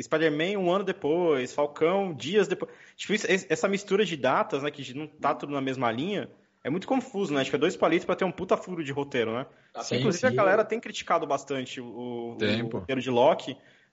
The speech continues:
Speaker 1: porque, tipo, pô, mas e a Gamora? Pô, mas e a Viúva Negra? Pô, não sei o que lá. Tipo, deixou essa bre-, eles explicam, mas eles deixam brecha, né? Tipo, mano, é o roteiro, ponto, acabou, tá ligado? Mas
Speaker 3: Ó,
Speaker 1: deixa
Speaker 3: e
Speaker 1: brecha
Speaker 2: Seguinte,
Speaker 1: pra questionamento.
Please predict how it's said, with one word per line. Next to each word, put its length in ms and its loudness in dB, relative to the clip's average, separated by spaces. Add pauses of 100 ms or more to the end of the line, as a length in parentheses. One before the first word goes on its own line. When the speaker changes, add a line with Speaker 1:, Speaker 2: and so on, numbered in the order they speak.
Speaker 1:
porque, 180 -2
tipo, 180 -6
pô, 240 4
mas 200 2
e 40 2
a 40 4
Gamora? 580 6
Pô, 240 -2
mas 200 -4
e 40 -4
a 40 -2
Viúva 200 -4
Negra? 500 0
Pô, 200 -4
não 80 -6
sei 100 -8
o 20 -8
que 60 0
lá. 60 4
Tipo, 180 -8
deixou 240 4
essa 180 4
bre-, 220 2 (260)
eles 220 0
explicam, 680 -2
mas 260 2
eles 200 2
deixam 320 0
brecha, 360 2
né? 80 -4
Tipo, 200 -14
mano, 220 -2
é 20 -2
o 40 -2
roteiro, 320 -4
ponto, 100 -8
acabou, 340 -2
tá 60 -16
ligado? 240 -8 (360)
Mas 160 0
Speaker 3:
Ó, 40 6
Speaker 1:
deixa 240 4
Speaker 3:
e 100 2
Speaker 1:
brecha 180 4
Speaker 2:
Seguinte, 180 -6
Speaker 1:
pra 80 -10
questionamento. 600 -6